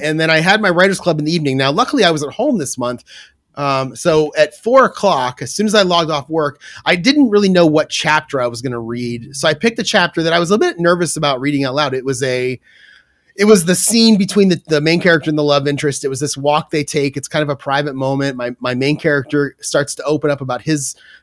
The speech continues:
parents and that situation, you know, what Super Editor C called the shard of glass, his,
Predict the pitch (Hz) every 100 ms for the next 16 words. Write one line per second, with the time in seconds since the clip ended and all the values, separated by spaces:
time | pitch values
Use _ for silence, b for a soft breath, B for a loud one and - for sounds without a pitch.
0 | _ - 165 156 151 143 - 135 147 -
1 | 147 135 135 135 131 123 127 117 123 -
2 | _ - - 147 139 127 131 - 127 -
3 | 127 120 117 139 131 131 123 127 123 120
4 | - 139 127